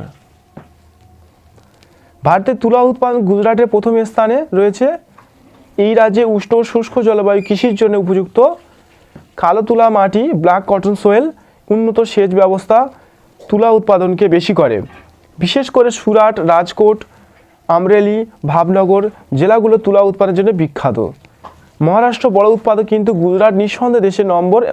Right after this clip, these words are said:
ওয়ান কটন প্রডিউসার। এখান থেকে বুঝতে পারলে যে গুজরাট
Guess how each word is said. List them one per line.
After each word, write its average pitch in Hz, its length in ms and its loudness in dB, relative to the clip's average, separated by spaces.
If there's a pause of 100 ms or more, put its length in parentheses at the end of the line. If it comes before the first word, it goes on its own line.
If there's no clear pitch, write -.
ওয়ান 214 280 -2
কটন 214 380 -2
প্রডিউসার। 147 600 0 (1120)
এখান 226 220 -2
থেকে 254 160 2
বুঝতে 196 320 0
পারলে 226 320 -2 (460)
যে 165 200 0
গুজরাট 175 520 0